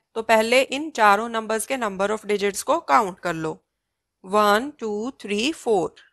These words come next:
वन, टू, थ्री, फ़ोर, फ़ाइव। वन, टू, थ्री, फ़ोर, फ़ाइव। वन, टू, थ्री, फ़ोर, फ़ाइव। अब यहाँ पर तीन नंबर्स के हैं फ़ाइव डिजिट्स,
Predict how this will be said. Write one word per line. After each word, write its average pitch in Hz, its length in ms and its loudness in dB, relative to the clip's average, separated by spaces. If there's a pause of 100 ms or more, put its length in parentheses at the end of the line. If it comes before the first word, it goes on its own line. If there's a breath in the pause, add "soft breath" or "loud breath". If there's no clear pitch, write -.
(800)
वन, 208 380 4
टू, 226 380 -6
थ्री, 220 420 -6
फ़ोर, 220 420 -2
फ़ाइव। 185 500 0 (1040)
वन, 214 480 2
टू, 226 260 -4
थ्री, 220 400 -6
फ़ोर, 220 380 -2
फ़ाइव। 196 480 0 (1400)
वन, 220 380 2
टू, 233 320 -6 (100)
थ्री, 226 340 -4
फ़ोर, 220 380 -2
फ़ाइव। 180 460 0 (1000)
अब 226 160 0
यहाँ 247 380 4 (100)
पर 254 220 0 (680)
तीन 262 240 0
नंबर्स 262 420 2
के 262 120 0
हैं 262 140 0
फ़ाइव 196 340 4
डिजिट्स, 226 440 -4